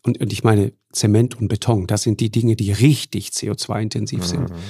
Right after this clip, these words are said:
Speaker 1: Ja, was das
Speaker 2: Schneekanonen
Speaker 1: kostet.
Speaker 2: sind auch nicht schlecht, also,
Speaker 1: So,
Speaker 2: ja.
Speaker 1: Schneekanonen. In Peking schneit es in aller Regel nicht.
Speaker 2: Ja.
Speaker 1: Ja, es ist zwar kalt, aber es schneit nicht. Wer jemals auch in der, in der, in der Mongolei zum Beispiel war, ich war, ich war mal auf einer längeren Winterreise in der Mongolei unterwegs,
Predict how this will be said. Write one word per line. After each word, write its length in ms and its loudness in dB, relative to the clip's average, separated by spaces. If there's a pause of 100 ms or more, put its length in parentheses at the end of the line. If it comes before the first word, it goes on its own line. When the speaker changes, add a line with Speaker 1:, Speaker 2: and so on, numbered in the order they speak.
(480)
Speaker 1:
Ja, 220 0
was 220 2
das 160 2
Speaker 2:
Schneekanonen 480 4
Speaker 1:
kostet. 160 0
Speaker 2:
sind 120 0
auch 80 2
nicht 180 -2
schlecht, 400 -10
also, 240 2
Speaker 1:
So, 80 0
Speaker 2:
ja. 40 -10 (120)
Speaker 1:
Schneekanonen. 800 2 (260)
In 160 2
Peking 400 0
schneit 340 0
es 320 -4
in 160 4
aller 240 0
Regel 280 -4
nicht. 300 -16 (460)
Speaker 2:
Ja. 140 -6 (380)
Speaker 1:
Ja, 200 4
es 160 2
ist 140 0
zwar 180 0
kalt, 420 -2 (100)
aber 180 4
es 60 2
schneit 360 2
nicht. 260 -4
Wer 100 4
jemals 360 4
auch 140 0
in 100 4
der, 240 2
in 80 2
der, 160 2
in 100 2
der 100 4
Mongolei 500 2
zum 200 -2
Beispiel 340 -2
war, 160 0
ich 140 -6
war, 80 -2
ich 160 -6
war 140 -2
mal 200 -2
auf 140 -6
einer 300 0
längeren 480 2
Winterreise 520 0
in 60 0
der 100 0
Mongolei 460 2
unterwegs, 480 -2